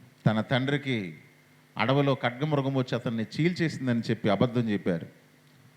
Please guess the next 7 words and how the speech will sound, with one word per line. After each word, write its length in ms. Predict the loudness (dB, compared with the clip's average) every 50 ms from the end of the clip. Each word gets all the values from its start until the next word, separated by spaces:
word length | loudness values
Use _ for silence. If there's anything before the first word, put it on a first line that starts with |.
| _ _ -20 -20 -20 _ -20 _ -20 _ -12 -4 0
చివరికి 800 | 2 4 4 2 2 0 0 0 2 0 0 -2 -4 -8 -10 -14 -20 -20 -20 -20 -20 -20 _ -20 -14 _ 2
యోసేపు 480 | 4 4 4 4 2 0 0 0 -2
గారి 220 | -2 0 0 0 -2
యొక్క 160 | -2 -2 -4
జీవితం 460 | -4 -2 0 0 0 0 -2 -4 -4
ఎలా 180 | -2 0 0 0
మారిందంటే, 1000 | 0 0 0 0 0 -2 -4 -4 -4 -4 -2 -2 -4 -4 -4 -6 -10 -14 -18